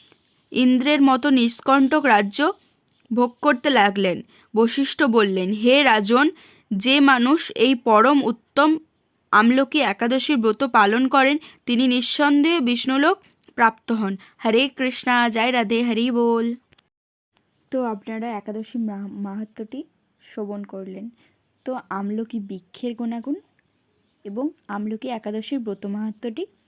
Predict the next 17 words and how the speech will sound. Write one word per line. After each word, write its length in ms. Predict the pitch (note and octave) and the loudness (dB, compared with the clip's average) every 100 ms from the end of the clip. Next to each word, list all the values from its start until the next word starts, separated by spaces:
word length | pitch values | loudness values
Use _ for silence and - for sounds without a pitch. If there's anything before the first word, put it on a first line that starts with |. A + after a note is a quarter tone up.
| _ _ - | _ _ -14
আমি 260 | G3+ A#3+ | -8 -4
আপনাদের 400 | C4 - G3+ G3 | -4 -6 -10 -10
সামনে 400 | A3 A#3+ A3 B3 G4 _ _ _ _ _ _ _ _ _ _ _ _ _ - | -10 -10 -8 -8 -10 _ _ _ _ _ _ _ _ _ _ _ _ _ -12
পাঠ 240 | F#3+ _ | -12 _
করলাম। 500 | F3+ F3 F3+ F3 F3+ _ _ _ _ _ _ _ _ _ - | -14 -14 -16 -20 -20 _ _ _ _ _ _ _ _ _ -8
তো 140 | C#4 - - | -6 -6 -8
এই 320 | A#3+ B3 C4+ C#4+ G#3+ | -8 -6 -8 -14 _
বৃক্ষে 400 | A3+ A3 _ C#4+ | -10 -10 _ -10
বাস 360 | C#4 G3+ G3 - | -10 -10 -14 -16
করেন 320 | - A#3+ C4 - | -10 -8 -8 -10
তিন 260 | A#3 G#3+ G#3+ | -12 -8 -8
দেবতা, 480 | G3 F#3+ F#3 - D#4 _ _ _ _ _ _ G3 | -8 -12 -14 -14 -16 _ _ _ _ _ _ -12
ব্রহ্মা, 420 | G#3 G3 F#3+ A3 A3 | -8 -8 -8 -12 -10
বিষ্ণু, 380 | G#3 - D4+ | -14 -12 -10
মহেশ্বর। 600 | F4 G3 F#3+ E3+ - E3+ - _ _ _ _ _ _ _ _ - | -8 -10 -12 -18 -18 -18 -18 _ _ _ _ _ _ _ _ -10
এই 180 | B3+ B3+ | -8 -4
গাছের 460 | F3+ F#3 - B3+ | -6 -8 -8 -10